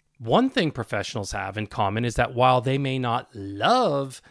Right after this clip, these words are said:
the actual industry they're in, they do love being of service, and that's their anchor. That's their raison d'être. That's their, the superpower, if you will.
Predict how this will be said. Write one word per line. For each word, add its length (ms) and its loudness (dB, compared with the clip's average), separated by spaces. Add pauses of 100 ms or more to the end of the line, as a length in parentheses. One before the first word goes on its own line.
(120)
the 100 -2
actual 380 0
industry 540 -4
they're 280 -4
in, 460 0 (540)
they 140 -14
do 280 -8
love 260 -4
being 220 -2
of 80 -4
service, 640 -2
and 180 0
that's 320 -2
their 220 -2
anchor. 400 -4
That's 320 -2
their 220 0 (200)
raison 540 -4
d'être. 420 -6
That's 220 -8
their, 120 -8
the 120 -14
superpower, 840 -4
if 120 -12
you 100 -10
will. 300 -16